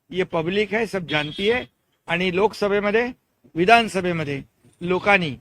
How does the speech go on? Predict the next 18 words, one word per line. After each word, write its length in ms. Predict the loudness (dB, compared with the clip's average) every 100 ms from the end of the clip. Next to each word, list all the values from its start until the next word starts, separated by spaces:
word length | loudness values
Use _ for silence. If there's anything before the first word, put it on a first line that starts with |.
| _
त्यांची 440 | -18 -10 -8 -6 -6
त्यांना 240 | -4 -4
जागा 280 | -4 -2 -2
दाखवलेली 480 | -4 -4 -6 -6 -12
आहे. 180 | -16 _ _ _ _ -8
आणि 380 | -4 0 2 0 -2 -4
पुन्हा 220 | 2 2
येणाऱ्या, 500 | 2 2 2 2 0 -10 _ -20 -20 -8
अ, 760 | -2 0 2 0 -4 -10 -16 -18
स्थानिक 400 | -6 -2 -2 -2
स्वराज्य 380 | 0 2 2
संस्थांमध्ये 680 | -2 -4 -2 0 0 2 0
देखील 440 | 0 -2 0 -2 -4 _ _ _ _ -6
आम्ही 240 | -2 0 0
केलेल्या 400 | 0 2 2 2
अडीच 260 | 0 -2
वर्षाचं 380 | -6 -4 -6 -6
काम 300 | -4 -4